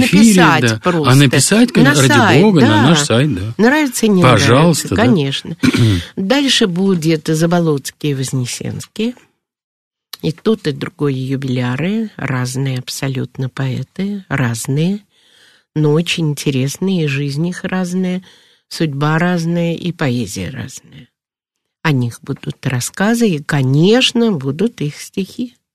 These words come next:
Speaker 2: А куда без этого у поэтов? Дальше будет Маяковский и Пантелеев. Это две разные передачи, просто в одном часе.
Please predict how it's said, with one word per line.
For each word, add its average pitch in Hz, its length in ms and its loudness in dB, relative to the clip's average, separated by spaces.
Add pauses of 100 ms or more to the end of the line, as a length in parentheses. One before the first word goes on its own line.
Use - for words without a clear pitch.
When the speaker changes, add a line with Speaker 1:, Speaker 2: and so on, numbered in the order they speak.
Speaker 2:
А 151 80 -8
куда 143 360 -6
без 139 240 -6
этого 139 380 -8
у 139 100 -4
поэтов? 139 640 -4 (1200)
Дальше 175 560 2
будет 143 540 -2
Маяковский 170 920 0 (1080)
и 196 80 0
Пантелеев. 156 1080 -6 (800)
Это 190 220 -4
две 185 260 0
разные 175 480 -4
передачи, - 580 -12
просто 240 320 -6
в 160 60 -4
одном 151 340 -2
часе. - 520 -12